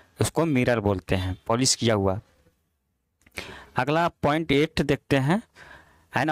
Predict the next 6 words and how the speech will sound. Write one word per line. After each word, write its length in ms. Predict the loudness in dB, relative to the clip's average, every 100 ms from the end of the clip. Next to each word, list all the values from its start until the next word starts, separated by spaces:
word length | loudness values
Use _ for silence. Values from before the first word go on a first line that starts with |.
| -2
optical 380 | -4 -2 -2 2
appearance। 840 | 0 2 2 4 2 2 2 2 -4 _ _ _ _ _ _ _ _ _ _ _ _ _ _ _ _ _ _ _ _ _ _ _ _ _ _ _ _ _ _ _ _ -20 -18 -16 -4
अगला 240 | 0 0
पॉइंट 280 | 0 -2 0
देखते 300 | -4 -2 0
हैं, 220 | 0 0